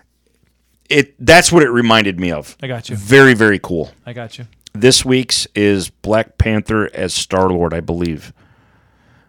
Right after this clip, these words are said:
Speaker 1: Um, I think that's the next episode that comes out this
Speaker 2: Black
Speaker 1: week.
Speaker 2: Panther as Star-Lord?
Speaker 1: Instead of being Black Panther, he turns in, he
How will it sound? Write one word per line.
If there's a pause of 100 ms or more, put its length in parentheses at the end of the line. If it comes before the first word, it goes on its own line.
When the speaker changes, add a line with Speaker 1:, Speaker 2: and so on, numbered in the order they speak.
(280)
Speaker 1:
Um,
I
think
that's
the
next
episode
that
comes
out
this
Speaker 2:
Black
Speaker 1:
week.
Speaker 2:
Panther
as
Star-Lord? (260)
Speaker 1:
Instead
of
being
Black
Panther,
he
turns
in,
he